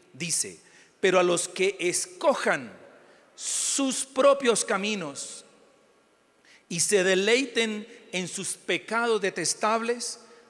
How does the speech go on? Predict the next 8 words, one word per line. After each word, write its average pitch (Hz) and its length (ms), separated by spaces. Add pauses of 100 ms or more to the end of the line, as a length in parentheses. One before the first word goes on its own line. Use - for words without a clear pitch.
no 226 560
les 190 220
aceptaré 170 800 (400)
sus - 300
ofrendas". 113 800 (1300)
Yo 185 140
entendí 190 440
algo. 131 400